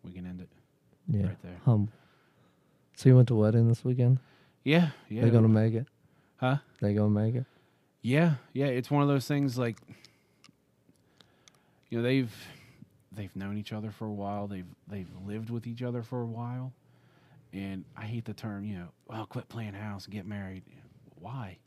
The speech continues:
Speaker 2: Yeah.
Speaker 1: You know?
Speaker 2: If it works.
Speaker 1: Yeah. Like, you know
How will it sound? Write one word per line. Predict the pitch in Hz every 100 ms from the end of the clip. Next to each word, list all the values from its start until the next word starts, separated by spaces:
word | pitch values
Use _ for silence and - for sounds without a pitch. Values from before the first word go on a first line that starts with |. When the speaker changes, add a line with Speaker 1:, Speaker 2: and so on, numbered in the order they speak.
| _ _ _ -
Speaker 2:
Yeah. | 151 117 113 - _ -
Speaker 1:
You | 110
know? | 117
Speaker 2:
If | 127
it | 123
works. | 117 123 127 - - -
Speaker 1:
Yeah. | 131 139 104 - _ _ _ -
Like, | 117 98 - _ _ _ _ _ _ _ _ _ _
you | 139
know | 139 127